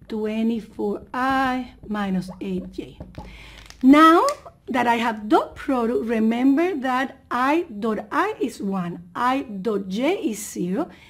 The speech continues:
J dot I is zero, and J dot J is one. So therefore, my result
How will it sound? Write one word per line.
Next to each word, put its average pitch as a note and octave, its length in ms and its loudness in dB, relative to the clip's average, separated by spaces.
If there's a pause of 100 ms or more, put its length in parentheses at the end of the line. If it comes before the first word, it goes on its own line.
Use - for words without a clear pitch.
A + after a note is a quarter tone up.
(200)
J A3+ 480 -2 (100)
dot G#3 180 -4 (120)
I A#3 300 -2
is G#3+ 240 -6
zero, G4+ 360 4
and A3+ 180 -2
J A3 420 -2
dot G#3+ 260 -4
J C#4+ 360 -2
is F#3+ 200 -6
one. - 220 -12 (360)
So C4+ 420 0
therefore, D4+ 840 0 (1200)
my G3+ 220 -2
result C4+ 840 0